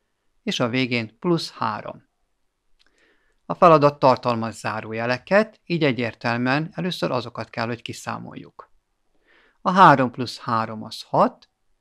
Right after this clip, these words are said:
a három plusz háromszázharminchárom pedig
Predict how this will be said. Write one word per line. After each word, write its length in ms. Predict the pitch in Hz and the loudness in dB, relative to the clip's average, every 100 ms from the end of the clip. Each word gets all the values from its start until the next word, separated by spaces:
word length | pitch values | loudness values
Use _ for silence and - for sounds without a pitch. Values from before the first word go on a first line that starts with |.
| _ _ _ - | _ _ _ -10
a 100 | 175 | 0
három 420 | 196 160 135 123 | 6 8 8 2
plusz 320 | 131 123 - | -2 -6 -10
háromszázharminchárom 1400 | - 131 120 113 - 110 - 120 113 110 - 165 156 135 | -2 0 0 -4 -10 -12 -6 -6 -6 -10 -4 -2 0 -2
pedig 380 | 135 120 120 | -2 -2 -6